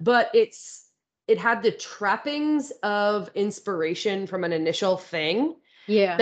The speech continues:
Speaker 1: then it got really popular, and the author sort of decided to go in a different direction, leading into, leaning into the stuff that she'd been praised on.
Speaker 2: Yeah.
Speaker 1: Which is great because it means the books are playing to her strength, but also means the, like,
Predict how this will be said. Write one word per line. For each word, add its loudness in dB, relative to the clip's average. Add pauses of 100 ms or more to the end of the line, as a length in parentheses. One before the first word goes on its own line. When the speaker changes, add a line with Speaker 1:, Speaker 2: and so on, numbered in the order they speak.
Speaker 1:
then 6
it 4
got 2
really 0 (100)
popular, 2 (340)
and 4
the 4
author 0
sort -2
of -2 (100)
decided 0
to -6
go 2
in 4
a 0
different -2
direction, 0
leading 0
into, -2 (140)
leaning 4
into 0
the -2
stuff 0
that -2
she'd -2
been 2
praised 2
on. 4 (320)
Speaker 2:
Yeah. -4 (480)
Speaker 1:
Which 4
is 4
great 2
because 0
it 2
means 2
the -2
books -2
are 0
playing -2
to -4
her 2
strength, 0
but 2
also 2
means 2
the, 0
like, 0